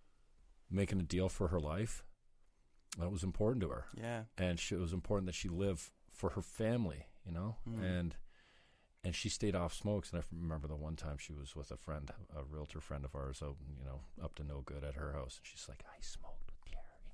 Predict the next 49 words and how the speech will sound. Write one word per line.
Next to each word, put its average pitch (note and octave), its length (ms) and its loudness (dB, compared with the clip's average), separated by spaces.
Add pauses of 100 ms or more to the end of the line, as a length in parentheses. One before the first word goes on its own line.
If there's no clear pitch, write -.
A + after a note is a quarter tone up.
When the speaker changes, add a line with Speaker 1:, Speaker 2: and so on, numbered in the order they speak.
(140)
Speaker 1:
I - 80 -10
said, - 180 -4 (160)
"You G#2 160 8 (140)
did - 360 4
not. - 180 2
You A3 120 8
promised D#3 480 2
God - 260 0
you're D3 120 4
gonna, C#3+ 260 4 (400)
you D#3+ 180 8
know F#3+ 120 8
what's," F3+ 280 4 (160)
you A#2+ 80 6 (300)
know, F#3 80 12
Speaker 2:
<laughs> - 0 -
Speaker 1:
she - 180 6
had C#3 160 12
cancer G#2+ 400 6
already G2+ 300 8
then, G2 220 2
I F#2+ 80 0
think. G2 300 2 (680)
She - 220 6
knew G2+ 140 10
where F2 100 6
she - 120 8
was, F2 260 8
you F2+ 220 4
know, E2+ 180 8
it E2 60 4
was E2 140 0
gonna F2 160 6
be E2 100 2
long D#2+ 240 2
for E2+ 160 4
her, E2 240 4
but D2+ 140 -2
she - 160 -4
was, C#2+ 200 -2
Speaker 2:
Yeah. F#2 60 -2
Speaker 1:
she - 160 2
felt F2 280 0
very E2+ 640 2 (400)
guilty D#2+ 500 2
that C2+ 200 -6
she - 160 -4
had D#2 160 -2
broken D#2+ 360 -2